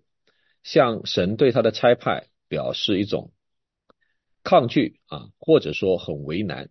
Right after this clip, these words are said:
啊。这时候的情-，情绪还是很为难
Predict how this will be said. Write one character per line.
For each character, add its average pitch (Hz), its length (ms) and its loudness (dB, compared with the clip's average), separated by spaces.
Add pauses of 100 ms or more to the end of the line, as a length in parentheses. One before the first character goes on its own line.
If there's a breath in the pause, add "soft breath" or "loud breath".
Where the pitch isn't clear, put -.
啊。 87 160 -6
这 - 160 2
时 151 140 2
候 107 80 6
的 110 80 4
情-， 107 500 -6 (300)
情 101 260 -4
绪 - 280 -4
还 87 180 -6
是 92 240 -8
很 - 240 -14
为 78 180 -6
难 80 240 -10